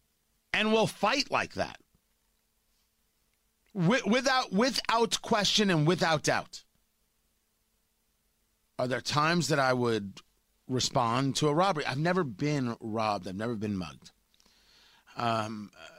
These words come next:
but I, I think it would depend on my situation. Are my kids there? And I think it's just better to make sure they're protected and, and leave it be.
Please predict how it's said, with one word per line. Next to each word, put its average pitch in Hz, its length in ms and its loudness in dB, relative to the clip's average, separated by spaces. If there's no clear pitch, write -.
but 143 420 -4
I, 139 220 -2
I 135 100 0
think 156 220 -2
it 151 60 -2
would 143 160 0
depend 151 340 -2
on 151 60 0
my 151 100 2
situation. 160 680 -2
Are 143 80 2
my 135 120 4
kids 160 340 0
there? 202 200 2
And 208 80 2
I 139 80 2
think 131 180 -4
it's 127 140 -2
just 135 180 0
better 135 220 2
to 131 60 -2
make 127 180 -2
sure 139 180 0
they're 127 160 0
protected 139 560 -4
and, 117 240 -4
and 117 200 -2
leave 117 180 0
it 92 140 -6
be. 120 260 -2